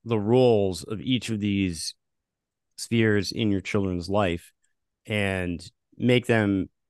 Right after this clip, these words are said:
kind of distinctive from the, the, uh, the forever roles, right? That every parent, every parent and every child and every society that's ever existed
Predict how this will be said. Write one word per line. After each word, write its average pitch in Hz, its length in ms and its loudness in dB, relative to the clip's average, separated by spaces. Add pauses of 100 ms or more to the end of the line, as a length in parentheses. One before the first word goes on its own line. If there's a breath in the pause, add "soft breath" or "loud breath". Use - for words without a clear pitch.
(120)
kind 123 160 0
of 101 80 -2
distinctive 107 580 -2
from 92 380 -4 (580)
the, 92 440 2 (1900)
the, 104 360 4
uh, 90 200 2
the 101 140 -2
forever 113 400 4
roles, 76 540 -6
right? 92 280 -2 (160)
That 90 220 -2 (460)
every 120 260 2
parent, 107 400 0
every 117 280 0
parent 113 340 0
and 98 80 0
every 95 220 -4
child 98 380 -2
and 90 80 -2
every 92 220 -2
society 87 540 -2
that's 87 220 -6
ever 90 260 -6
existed 85 560 -6